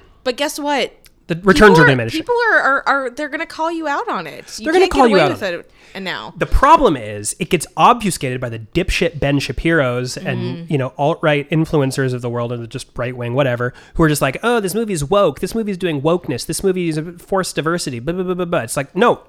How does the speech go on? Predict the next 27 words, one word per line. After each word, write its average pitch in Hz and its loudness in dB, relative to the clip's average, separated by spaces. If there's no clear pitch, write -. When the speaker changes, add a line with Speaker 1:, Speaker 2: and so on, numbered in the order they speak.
Speaker 2:
none 208 4
of 294 2
those 277 2
complaints 190 -2
are 151 -2
valid. 123 -6
Shut - -2
the 277 0
fuck - -2
up. 135 -6
Speaker 1:
Yeah. 165 -10
Speaker 2:
What 160 -2
is 320 6
valid 107 -8
and 151 -2
what - -10
this 269 0
podcast 117 -6
is 127 -12
trying 147 -2
to 123 -6
draw 147 4
the 302 2
distinction 139 -6
o-, - -10
on 117 -6
is 120 -10